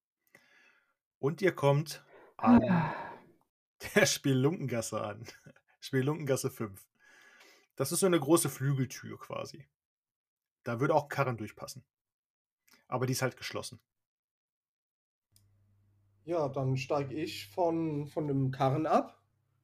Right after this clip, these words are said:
Speaker 3: und klopf mit meinem Stab an der Tür.
Speaker 1: „Ich komme gleich, ich komme gleich.“ Die Tür öffnet sich und,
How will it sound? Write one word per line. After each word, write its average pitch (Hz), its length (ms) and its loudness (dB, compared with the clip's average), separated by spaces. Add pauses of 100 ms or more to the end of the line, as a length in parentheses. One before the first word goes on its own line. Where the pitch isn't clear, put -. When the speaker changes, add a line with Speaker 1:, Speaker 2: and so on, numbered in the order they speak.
(920)
Speaker 3:
und 139 220 -8
klopf - 580 0 (220)
mit 190 240 0
meinem 202 240 4
Stab 165 540 6 (500)
an 185 180 4
der 214 380 6
Tür. 220 500 2 (1600)
Speaker 1:
„Ich - 100 -12
komme 226 280 6
gleich, 139 460 8
ich - 120 -10
komme 233 260 4
gleich.“ 131 460 2 (1300)
Die 131 80 -8
Tür 151 220 2
öffnet 170 240 4
sich - 340 2 (140)
und, 131 340 -8